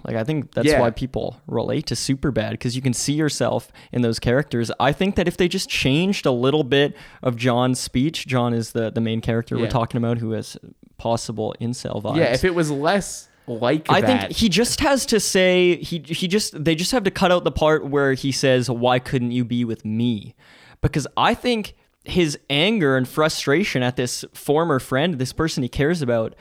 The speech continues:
Speaker 1: is justified in that, like, he sees her being with this dude who
Speaker 2: Being
Speaker 1: is
Speaker 2: mistreated.
Speaker 1: obviously
Speaker 2: Yeah.
Speaker 1: mistreating her, and, like, he's, he's, he's a bully to him, you know, he's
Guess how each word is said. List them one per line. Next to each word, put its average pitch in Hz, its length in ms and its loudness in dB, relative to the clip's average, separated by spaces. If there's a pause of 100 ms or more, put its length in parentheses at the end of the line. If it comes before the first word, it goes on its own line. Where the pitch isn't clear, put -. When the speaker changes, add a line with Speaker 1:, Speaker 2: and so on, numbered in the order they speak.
(260)
Speaker 1:
is 123 220 0
justified 127 1080 2
in 127 200 2
that, 123 280 2
like, 120 440 -2
he - 180 -6
sees 139 480 -4
her 139 180 4
being 135 400 0
with 131 160 0
this 120 180 -4
dude 123 600 0
who 120 160 -4
Speaker 2:
Being 160 180 4
Speaker 1:
is 147 80 -2
Speaker 2:
mistreated. 131 340 4
Speaker 1:
obviously 139 640 4 (160)
Speaker 2:
Yeah. 117 80 -2
Speaker 1:
mistreating 139 760 2
her, 113 220 0
and, 117 260 -2
like, 110 240 -2 (300)
he's, 127 180 -2
he's, 127 300 -2
he's 120 220 -2
a 120 60 2
bully 127 520 0
to 101 320 -4
him, 139 440 2
you 117 140 -2
know, 113 200 0
he's 117 320 -2